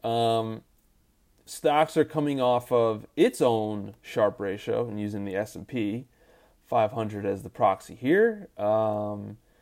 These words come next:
coming off of its second highest Sharpe ratio reading ever, uh, over the, over the last twelve months. Um, the only one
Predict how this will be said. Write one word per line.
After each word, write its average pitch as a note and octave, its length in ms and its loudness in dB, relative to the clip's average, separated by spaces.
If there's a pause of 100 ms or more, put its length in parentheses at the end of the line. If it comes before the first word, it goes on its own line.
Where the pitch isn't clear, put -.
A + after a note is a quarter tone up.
(500)
coming D#3+ 300 4
off D3 200 4
of B2+ 140 -4
its - 520 -4 (360)
second F#3 560 -2
highest D3 680 2 (200)
Sharpe C3 420 2
ratio A#2 960 2
reading A2+ 500 -2
ever, G2+ 320 0 (440)
uh, G2 200 0
over G#2 200 -2
the, F#2+ 80 -2 (260)
over G2+ 160 -4
the F#2+ 60 -4
last F#2+ 260 2
twelve G2 180 -6
months. - 340 -14 (200)
Um, G2+ 560 -8
the A#2 80 -2
only B2 180 2
one G#2+ 460 -4